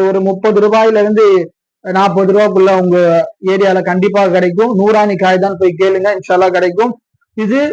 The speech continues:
ஆகவே குர்ஆனை ஓத தெரியாதவங்களுக்கும் சரி, அல்லது எனக்கு அலிஃபா தெரியுங்க, ஆனா அதுக்கு மேல ஓத தெரியாது, ஒத்த ஒத்த வார்த்தையா நான் ஓதுவேன், ஆனா முழு ஆ-, ஆ, வார்த்தையும் சேர்த்து ஓத தெரியல அப்படின்னீங்கன்னா, உங்களுக்கான கிளாஸ்,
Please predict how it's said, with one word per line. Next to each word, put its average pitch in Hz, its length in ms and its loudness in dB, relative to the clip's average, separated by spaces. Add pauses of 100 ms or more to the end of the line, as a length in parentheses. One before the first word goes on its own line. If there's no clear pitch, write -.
(560)
ஆகவே 233 500 0 (120)
குர்ஆனை 226 420 0
ஓத 220 320 2
தெரியாதவங்களுக்கும் 208 880 2
சரி, 190 160 0 (100)
அல்லது 254 280 0
எனக்கு 220 340 -2
அலிஃபா 254 320 0 (140)
தெரியுங்க, 220 340 0 (380)
ஆனா 220 140 -4 (100)
அதுக்கு 214 280 -2
மேல 247 200 0 (280)
ஓத 214 160 0 (100)
தெரியாது, 190 340 2 (280)
ஒத்த 208 280 -6
ஒத்த 254 240 0
வார்த்தையா 247 460 2
நான் 226 300 2
ஓதுவேன், 208 440 2 (180)
ஆனா 214 180 -4 (120)
முழு 220 180 2 (240)
ஆ-, 214 280 2
ஆ, 190 60 0 (140)
வார்த்தையும் 226 460 0
சேர்த்து 220 240 0 (100)
ஓத 208 220 0
தெரியல 190 300 2 (140)
அப்படின்னீங்கன்னா, 175 560 0 (360)
உங்களுக்கான 214 640 0 (520)
கிளாஸ், 190 340 -4